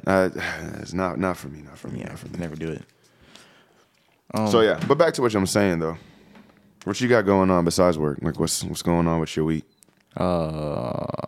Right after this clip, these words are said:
Speaker 2: really just work, trying to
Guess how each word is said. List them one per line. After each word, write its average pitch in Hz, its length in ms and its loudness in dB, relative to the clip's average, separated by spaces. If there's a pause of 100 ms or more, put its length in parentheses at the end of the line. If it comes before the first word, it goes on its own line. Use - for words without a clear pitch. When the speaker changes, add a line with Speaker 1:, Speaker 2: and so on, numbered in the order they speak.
(500)
Speaker 2:
really 110 280 0
just 82 400 -6
work, 87 480 0 (880)
trying 98 320 -2
to 92 540 0